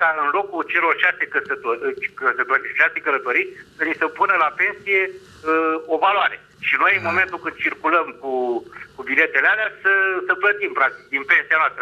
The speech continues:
Speaker 1: cum ar veni. Uh, și atunci nu, nu s-a vrut asta, pentru că e logic. Eu dacă nu circul, uh, nu folosesc acele bilete, nici statul nu plătește nimic pentru mine.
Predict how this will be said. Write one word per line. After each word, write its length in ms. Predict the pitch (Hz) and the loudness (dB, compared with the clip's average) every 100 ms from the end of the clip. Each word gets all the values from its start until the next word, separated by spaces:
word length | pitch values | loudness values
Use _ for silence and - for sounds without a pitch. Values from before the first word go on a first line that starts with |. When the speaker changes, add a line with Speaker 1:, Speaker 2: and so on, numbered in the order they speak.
| - | -6
Speaker 1:
cum 100 | 117 | -2
ar 80 | 110 107 | 0 -2
veni. 160 | 98 - - _ - - - - - | -10 -14 -20 _ -20 -20 -20 -16 0
Uh, 220 | 127 131 - - - - | 0 0 -4 -12 -10 0
și 60 | 151 | 2
atunci 220 | 196 202 175 | 2 -2 -2
nu, 60 | 180 202 | 0 0
nu 60 | 208 | 2
s-a 120 | 180 | 2
vrut 160 | 160 160 180 | 2 0 2
asta, 140 | 208 208 | 2 0
pentru 160 | 214 208 | -2 0
că 60 | 220 | 0
e 200 | 233 233 | 2 0
logic. 220 | 202 - 190 | -2 0 0
Eu 60 | 196 | 2
dacă 120 | 190 190 | 0 0
nu 60 | 196 185 - | 0 0 0
circul, 360 | - - 135 - | 0 0 -2 -4
uh, 520 | - - _ - 139 139 | -10 -20 _ -2 0 0
nu 60 | 165 185 | 0 2
folosesc 380 | 180 156 170 165 | 2 0 0 0
acele 240 | 160 165 151 - | 0 0 0 2
bilete, 280 | 220 226 233 240 | 0 2 -2 0
nici 180 | 240 - | -2 2
statul 260 | 226 180 180 | 0 2 0
nu 100 | 175 | 0
plătește 300 | 170 156 151 151 | 0 0 0 0
nimic 180 | 147 135 | -2 0
pentru 160 | 131 131 208 | 0 0 -4
mine. 160 | 185 | -10